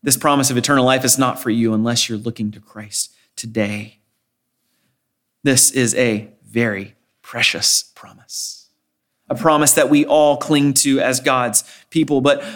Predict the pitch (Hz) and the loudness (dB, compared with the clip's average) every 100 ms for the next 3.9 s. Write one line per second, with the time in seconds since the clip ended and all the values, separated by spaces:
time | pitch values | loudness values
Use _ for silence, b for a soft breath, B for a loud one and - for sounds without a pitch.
0 | B _ _ _ _ - 170 170 156 160 | B _ _ _ _ 2 4 6 4 4
1 | 170 160 147 - 175 151 143 180 - 151 | 4 2 2 2 2 0 2 0 0 -4
2 | - 185 185 175 147 160 - - - 156 | -6 0 2 2 0 0 0 0 0 2
3 | 156 156 147 156 175 151 131 156 175 | 4 2 2 2 2 0 0 -2 -4